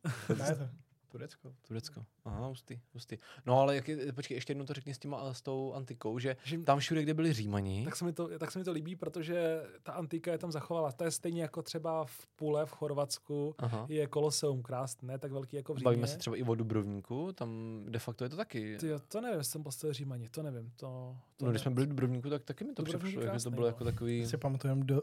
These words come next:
Speaker 1: Dioklecianus,
Speaker 2: Jo.
Speaker 1: nebo jak se
Speaker 2: No, no, no,
Speaker 1: jmenoval.
Speaker 2: tak to bude něco římskýho.
Speaker 3: To, no, zní to římsky.
Speaker 2: Že jo?
Speaker 3: Takhle by se mluvilo, no, v Římě.
Speaker 2: No, OK, takže tam to, to, co postavili Římani,
Speaker 3: Tak
Speaker 2: nebo
Speaker 3: se
Speaker 2: tam,
Speaker 3: mi, tak
Speaker 2: kudy
Speaker 3: je to
Speaker 2: prostě
Speaker 3: tam de facto
Speaker 2: prošli, tak
Speaker 3: hezký, no.
Speaker 2: ok.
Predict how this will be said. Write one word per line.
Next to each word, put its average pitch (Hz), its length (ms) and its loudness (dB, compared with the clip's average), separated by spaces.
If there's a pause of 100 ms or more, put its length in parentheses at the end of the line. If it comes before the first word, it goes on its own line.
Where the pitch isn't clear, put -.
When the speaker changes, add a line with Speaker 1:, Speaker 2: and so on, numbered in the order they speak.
(100)
Speaker 1:
Dioklecianus, 131 1040 6
Speaker 2:
Jo. 147 80 8
Speaker 1:
nebo 131 120 12
jak 175 100 8
se 135 60 4
Speaker 2:
No, 127 60 12
no, 160 60 12
no, 160 60 12
Speaker 1:
jmenoval. 190 180 10
Speaker 2:
tak 165 140 10
to 202 100 6
bude 233 140 8
něco 147 180 8
římskýho. 135 480 6 (220)
Speaker 3:
To, 160 140 2
no, 151 120 6
zní 147 320 -2
to 214 140 4
římsky. 139 420 -2
Speaker 2:
Že 247 120 6
jo? 185 240 6
Speaker 3:
Takhle 160 240 2
by 143 100 0
se 156 140 0
mluvilo, 151 420 0
no, 135 180 -4
v 165 60 -2
Římě. 147 260 -2 (140)
Speaker 2:
No, 117 280 4 (160)
OK, 131 160 4 (140)
takže 131 200 0
tam 143 240 2 (340)
to, 156 200 6 (140)
to, 151 100 -6
co 139 100 -4
postavili 147 380 4
Římani, 107 540 0
Speaker 3:
Tak 156 80 -4
Speaker 2:
nebo 113 240 6
Speaker 3:
se 139 100 -2
Speaker 2:
tam, 123 100 8
Speaker 3:
mi, 113 100 2
tak - 120 -12
Speaker 2:
kudy 120 160 4
Speaker 3:
je - 40 6
to 175 40 2
Speaker 2:
prostě 123 160 4
Speaker 3:
tam 117 80 4
de 120 80 4
facto 120 120 6
Speaker 2:
prošli, 123 160 2
tak 160 100 0
Speaker 3:
hezký, - 240 4
no. 123 120 -8
Speaker 2:
ok. 117 160 -6